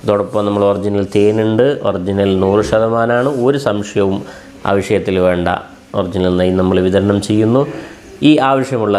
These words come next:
സാധനങ്ങൾക്ക് ആവശ്യമുള്ള ഈ നമ്പറിൽ കോൺടാക്റ്റ് ചെയ്യുക എന്ന് മാത്രമേ അവസരത്തിൽ ഓർമ്മപ്പെടുത്തി അള്ളാഹു വലിയ സന്തോഷങ്ങൾ തന്ന് നമ്മുടെ ജീവിതത്തെ അനുഗ്രഹിക്കുമാറാകട്ടെ. നമ്മുടെ രോഗങ്ങൾക്ക് അള്ളാഹു ഷിഫ തരട്ടെ.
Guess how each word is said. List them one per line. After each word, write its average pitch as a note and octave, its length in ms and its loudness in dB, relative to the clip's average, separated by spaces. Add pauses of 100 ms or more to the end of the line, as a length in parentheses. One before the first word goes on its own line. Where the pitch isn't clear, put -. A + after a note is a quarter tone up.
സാധനങ്ങൾക്ക് G2 540 -2
ആവശ്യമുള്ള F#2 440 0
ഈ - 100 2
നമ്പറിൽ F2+ 320 -2
കോൺടാക്റ്റ് F#2+ 400 -2
ചെയ്യുക F2 200 -2
എന്ന് F2 180 -4
മാത്രമേ G2+ 380 -2
അവസരത്തിൽ F2+ 420 -4
ഓർമ്മപ്പെടുത്തി F#2 600 -2 (480)
അള്ളാഹു A2 420 0 (220)
വലിയ B2 280 0 (120)
സന്തോഷങ്ങൾ A2+ 720 0 (120)
തന്ന് E2+ 240 -6 (600)
നമ്മുടെ A#2+ 340 2
ജീവിതത്തെ F#2 460 -2
അനുഗ്രഹിക്കുമാറാകട്ടെ. E2+ 1040 -2 (560)
നമ്മുടെ G2+ 220 2 (100)
രോഗങ്ങൾക്ക് G2+ 600 0 (120)
അള്ളാഹു F#2 280 0 (100)
ഷിഫ F#2+ 180 -6 (260)
തരട്ടെ. E2+ 300 -10